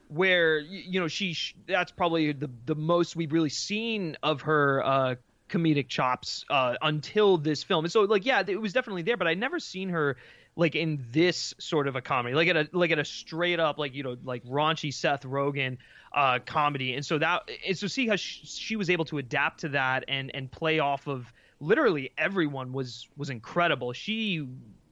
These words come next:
I, I don't wanna say she <laughs> surprised me, but she just really impressed me,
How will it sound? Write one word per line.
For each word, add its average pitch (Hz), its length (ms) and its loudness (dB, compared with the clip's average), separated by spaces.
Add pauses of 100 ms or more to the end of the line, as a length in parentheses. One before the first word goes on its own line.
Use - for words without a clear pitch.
(520)
I, 180 120 2 (100)
I 226 40 2
don't 294 100 2
wanna 311 160 0
say 254 180 -2
she 208 200 -8
<laughs> - 0 -
surprised - 720 -2
me, 269 140 -8
but 196 160 -4
she 196 160 -8
just 175 180 -6
really 190 400 4
impressed 151 640 -4
me, 113 220 -14